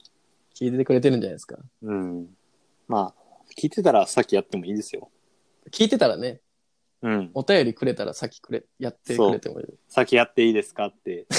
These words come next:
Speaker 1: <laughs> お便り。
Speaker 2: お便りくれたら、それは、もちろん、そこは譲る、譲るしかないですよね。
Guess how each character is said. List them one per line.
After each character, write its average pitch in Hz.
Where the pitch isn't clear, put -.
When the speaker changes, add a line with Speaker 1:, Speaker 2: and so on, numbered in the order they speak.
Speaker 1:
<laughs> 220
お 165
便 147
り。 123
Speaker 2:
お 117
便 113
り 107
く -
れ 110
た 110
ら、 123
そ -
れ 92
は、 85
も 107
ち 104
ろ 92
ん、 87
そ -
こ 127
は 117
譲 104
る、 101
譲 101
る 98
し -
か 90
な 85
い 85
で 80
す -
よ 82
ね。 82